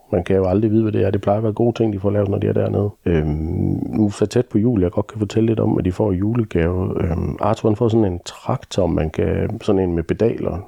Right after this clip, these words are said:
Øh, og Andrea får sådan en, øhm, øh, hvad de hedder, kæphest, øh, at løbe rundt med. Øh, Rikke får en, øh, nicer dicer,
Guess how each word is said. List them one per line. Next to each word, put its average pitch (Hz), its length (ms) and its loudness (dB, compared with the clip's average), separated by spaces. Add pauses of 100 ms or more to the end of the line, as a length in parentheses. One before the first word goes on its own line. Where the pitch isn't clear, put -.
Øh, 113 380 -4 (1000)
og 101 80 2
Andrea 95 260 2
får 98 200 0
sådan 92 300 0
en, 87 80 -2
øhm, 69 360 -4 (520)
øh, 78 200 -4
hvad 73 120 -6 (240)
de 80 60 -6
hedder, - 280 -4 (160)
kæphest, - 600 -4 (360)
øh, 90 300 0
at 92 80 -4
løbe 85 200 0
rundt 104 200 0
med. 95 100 -2 (100)
Øh, 95 360 -2 (120)
Rikke 107 220 0
får - 500 -4 (120)
en, 80 560 0 (1300)
øh, 80 180 2
nicer 92 380 2
dicer, 113 580 0